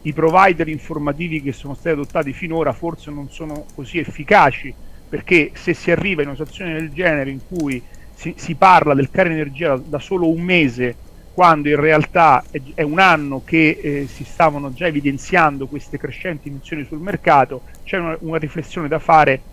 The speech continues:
sugli strumenti di, eh, market intelligence adottati da parte di imprese anche importanti. Secondo punto, appunto, iniziare a lavorare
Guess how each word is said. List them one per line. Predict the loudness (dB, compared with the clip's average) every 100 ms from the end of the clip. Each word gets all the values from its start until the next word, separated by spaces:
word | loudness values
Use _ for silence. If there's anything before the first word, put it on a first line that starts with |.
| -20
sugli | -14 -12 -10 -12
strumenti | -10 -4 2 2 0 -4 -4 -6 -16 -14
di, | -6 0 0 0
eh, | 2 4 4
market | 2 0 -2 -6
intelligence | -2 2 2 0 -4 -8 -8
adottati | -10 -4 -4 -2
da | 0
parte | 0 0 -2 -2 -2 -4
di | -8
imprese | -8 -2 0 2 2
anche | 0 0 -6
importanti. | -8 -10 -10 -6 -6 -6 -14 -16 -18 -16
Secondo | -8 -6 0 0
punto, | -2 -6 -6 -8
appunto, | -10 -10 -8
iniziare | -10 -4 2 4
a |
lavorare | 4 2 4 4 4